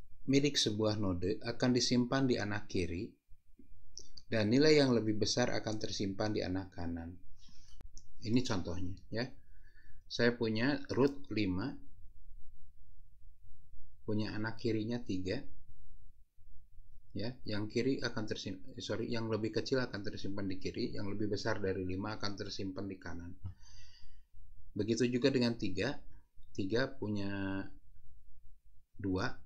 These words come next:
lebih kecil dan ada di kiri dan empat berada di kanan. Lima punya node sembilan, punya anak kanan node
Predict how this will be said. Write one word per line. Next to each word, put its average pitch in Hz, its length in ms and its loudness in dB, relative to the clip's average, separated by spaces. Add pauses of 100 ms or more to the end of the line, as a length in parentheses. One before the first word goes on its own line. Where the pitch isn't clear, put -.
(360)
lebih 98 320 0
kecil 120 320 0 (240)
dan 92 400 4 (160)
ada 92 240 -4
di 92 160 -4
kiri 98 400 -2
dan 90 400 -4
empat 92 400 -6
berada 90 320 -2
di 90 80 -2
kanan. 82 400 -6 (1120)
Lima 120 320 2
punya 98 400 2 (720)
node 92 240 0
sembilan, 92 520 0 (1080)
punya 98 240 0
anak 95 240 0
kanan 95 240 -2
node 95 180 -2